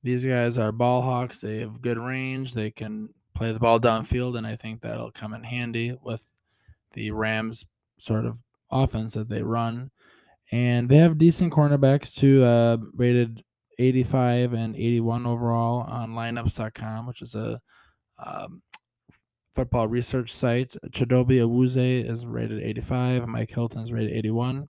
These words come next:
They have a good middle linebacker, Logan Wilson. He's the number three rated linebacker. So, uh, it will be, I think it'll be a good matchup. I think they'll be able to move the ball, and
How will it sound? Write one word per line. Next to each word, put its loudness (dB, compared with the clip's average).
They 2
have 6
a 4
good 4
middle 4
linebacker, 2
Logan 4
Wilson. 0
He's -2
the 0
number -2
three 2
rated 2
linebacker. -6
So, 4
uh, 4
it 2
will 2
be, 2
I -14
think 0
it'll -2
be 0
a 0
good 0
matchup. -2
I 0
think -8
they'll 0
be 2
able 2
to -4
move 0
the -4
ball, 2
and -2